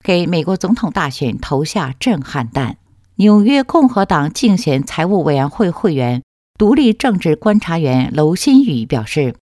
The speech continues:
这是美国历史上最大的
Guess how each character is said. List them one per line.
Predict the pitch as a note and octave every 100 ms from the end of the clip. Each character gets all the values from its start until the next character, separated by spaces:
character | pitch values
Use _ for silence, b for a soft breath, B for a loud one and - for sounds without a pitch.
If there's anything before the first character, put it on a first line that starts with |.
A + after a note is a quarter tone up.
| _ _ _ _
这 | -
是 | D#4+ A#3+
美 | F3 C#3
国 | F3+
历 | A3+
史 | - B2+
上 | F3+ E3+
最 | E3+ - A3+
大 | F3+ C3+
的 | B2 A2